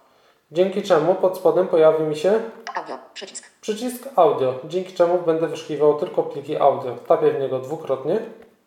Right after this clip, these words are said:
Speaker 2: A-, audio. A T B dziewięć P M, M P trzy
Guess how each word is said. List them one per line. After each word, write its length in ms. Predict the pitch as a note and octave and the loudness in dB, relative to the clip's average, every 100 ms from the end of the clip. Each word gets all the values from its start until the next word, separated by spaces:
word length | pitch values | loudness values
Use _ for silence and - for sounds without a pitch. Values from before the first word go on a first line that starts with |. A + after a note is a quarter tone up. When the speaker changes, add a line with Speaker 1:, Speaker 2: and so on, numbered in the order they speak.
| _ - - - _ _ _ _ _ _ _ _ _ _ _ _ _ _ _ _ _ | _ -12 -12 -16 _ _ _ _ _ _ _ _ _ _ _ _ _ _ _ _ _
Speaker 2:
A-, 180 | F#3 F3 | -12 -10
audio. 180 | D#3 C3 - | -12 -14 -12
A 60 | F#3 | -12
T 60 | F#3 | -10
B 60 | |
dziewięć 200 | F3+ F#3 | -14 -14
P 80 | F#3+ | -14
M, 100 | F#3 - | -14 -14
M 80 | G3 | -14
P 80 | F3+ | -14
trzy 140 | F#3 | -14